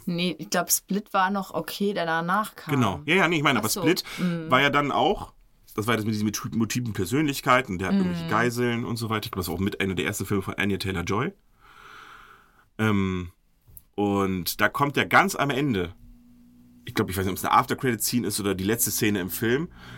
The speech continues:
Speaker 2: auf einmal, ähm, sieht man dann in dem Film ein Café,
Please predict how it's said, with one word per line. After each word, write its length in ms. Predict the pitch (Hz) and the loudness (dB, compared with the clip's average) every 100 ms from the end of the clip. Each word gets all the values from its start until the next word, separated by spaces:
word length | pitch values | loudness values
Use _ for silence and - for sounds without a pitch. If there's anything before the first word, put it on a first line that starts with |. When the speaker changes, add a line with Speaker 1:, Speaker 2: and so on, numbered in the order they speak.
| - - | -16 -6
Speaker 2:
auf 160 | 104 - | -4 2
einmal, 520 | 110 131 143 135 - 71 - - | 4 4 2 0 -2 -6 -6 -2
ähm, 360 | 107 107 98 | 0 0 -2
sieht 200 | 98 123 | -4 -2
man 160 | 120 120 | -2 2
dann 260 | 117 143 | 2 2
in 120 | 120 123 | 0 0
dem 140 | 117 | 0
Film 440 | - 135 139 120 - - | 0 0 0 -4 -8 -4
ein 220 | 104 92 - | -4 -4 -2
Café, 560 | 117 - 123 131 156 | -2 0 0 2 0